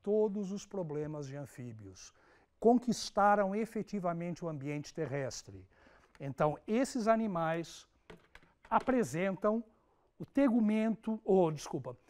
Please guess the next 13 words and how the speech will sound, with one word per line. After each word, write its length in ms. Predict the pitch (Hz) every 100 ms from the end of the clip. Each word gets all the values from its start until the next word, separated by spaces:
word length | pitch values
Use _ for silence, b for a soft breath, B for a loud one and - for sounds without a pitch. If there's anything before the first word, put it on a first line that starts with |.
| _
os 160 | 226 -
pulmões 680 | - 269 196 202 220 208 -
muito 580 | - 190 226 285 294 -
mais 340 | 247 202 208 185
ramificados, 840 | 208 214 208 220 - 196 170 127
garantindo 520 | 131 156 151 156 196
uma 140 | 190 175
maior 420 | 151 143 151 202
superfície 720 | - 240 240 190 190 190 -
para 140 | 185 190
as 100 | -
trocas 340 | 180 170 180
gasosas. 840 | 185 196 196 190 135 104 - -